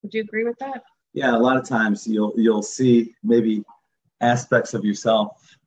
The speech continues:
Speaker 2: in other people, not just within relationships. There's always something coming to you,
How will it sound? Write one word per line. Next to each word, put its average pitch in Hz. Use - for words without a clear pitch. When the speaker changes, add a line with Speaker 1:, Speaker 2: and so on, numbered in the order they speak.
Speaker 2:
in 107
other 107
people, 123
not 101
just -
within 101
relationships. 92
There's 104
always 113
something 104
coming 101
to -
you, 82